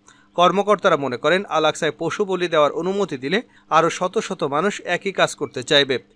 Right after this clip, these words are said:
এভাবে স্থানটির পবিত্রতা রক্ষায় যেমন নীতি রয়েছে, তা লঙ্ঘিত হবে। পাশাপাশি বিশ্বের প্রায় সব মুসলিম দেশ এবং অন্যান্য দেশের পক্ষ থেকেও ইসরায়েল সরকারের উপর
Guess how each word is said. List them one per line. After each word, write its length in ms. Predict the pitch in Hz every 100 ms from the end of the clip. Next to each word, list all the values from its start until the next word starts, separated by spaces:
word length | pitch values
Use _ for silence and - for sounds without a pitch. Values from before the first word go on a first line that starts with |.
| -
এভাবে 460 | 170 180 185 214 175
স্থানটির 360 | - 170 175
পবিত্রতা 560 | - 175 185 214 202 165
রক্ষায় 340 | 151 147 185
যেমন 240 | 185 165 139
নীতি 260 | 139 151
রয়েছে, 300 | 135 143 214
তা 200 | 214 151
লঙ্ঘিত 380 | 123 156 156 151
হবে। 300 | 139 131 117 - _ -
পাশাপাশি 520 | 156 165 170 170 226
বিশ্বের 380 | 156 156 180 156
প্রায় 180 | 147
সব 240 | 135 160 143
মুসলিম 400 | 151 - 208 139
দেশ 220 | 175 185
এবং 200 | 165 135 - _ -
অন্যান্য 400 | 190 202 208 196
দেশের 280 | 170 170 147
পক্ষ 300 | 151 - 160
থেকেও 340 | 147 143 208
ইসরায়েল 320 | 170 156 160
সরকারের 420 | 143 160 - 156
উপর 220 | 143 190